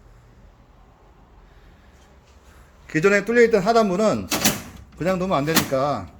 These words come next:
우리 부마스트가 깔끔하게 실리콘을 쏴가지고 외부에서 내부로 바람이 들어오지 않도록 깔끔하게 마무리했습니다. 외부 쪽은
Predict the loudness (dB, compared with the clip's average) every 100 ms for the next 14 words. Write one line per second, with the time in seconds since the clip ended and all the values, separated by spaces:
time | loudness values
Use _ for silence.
0 | -20 _ -20 -20 -20 -12 -4 -2 -2 -2
1 | -4 0 -2 -2 -2 0 -2 -4 -4 -4
2 | -6 -8 -8 -12 -10 -2 -2 0 -2 -2
3 | -4 -4 -6 -6 -6 -10 -18 -20 -20 -20
4 | -2 0 2 2 0 0 -2 0 -2 -2
5 | -4 -4 -6 -6 -4 -4 -2 0 0 -2
6 | -18 -20 -20 -20 -20 -12 -4 -2 -2 0
7 | 0 0 0 -4 -8 -10 -10 -8 -8 -10
8 | -14 -20 -20 -20 -20 -20 -20 -20 -20 -18
9 | -18 -18 -20 -20 -8 0 2 2 2 2
10 | 2 -2